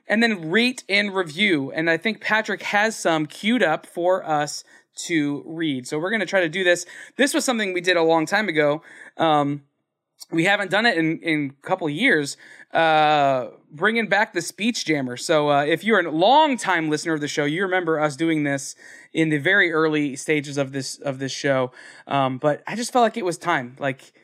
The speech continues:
it would just be fun to, uh, to speech jam this thing. So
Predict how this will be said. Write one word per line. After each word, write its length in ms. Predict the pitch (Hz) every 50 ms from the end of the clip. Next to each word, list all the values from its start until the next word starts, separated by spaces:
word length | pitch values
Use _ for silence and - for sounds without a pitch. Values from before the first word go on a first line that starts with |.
| _ _ _ _ _ _ _ -
it 120 | - 151
would 180 | 160 160 151 131
just 240 | - 185 190 185 -
be 140 | 208 190
fun 500 | - - - 156 151 143 143 143 143 165 -
to, 360 | - - 156 147 143 139 139
uh, 340 | 135 131 131 131 127 127 127 131 - _ _ _
to 100 | - 160
speech 380 | 147 - - 165 151 139 - -
jam 240 | 143 139 131 127 123
this 180 | 120 123 -
thing. 240 | - 135 123 117 117
So 320 | - - 165 156 143 135